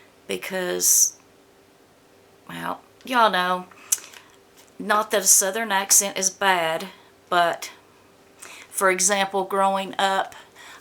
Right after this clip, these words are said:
I always heard, I cannot even say it right now,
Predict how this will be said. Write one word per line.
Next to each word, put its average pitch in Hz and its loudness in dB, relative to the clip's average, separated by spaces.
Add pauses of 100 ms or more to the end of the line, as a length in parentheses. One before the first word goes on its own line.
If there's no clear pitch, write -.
I 185 4
always 196 2
heard, 180 0 (340)
I 160 -8
cannot 196 2
even 190 -8
say 208 2
it - -6
right 170 -4
now, - -8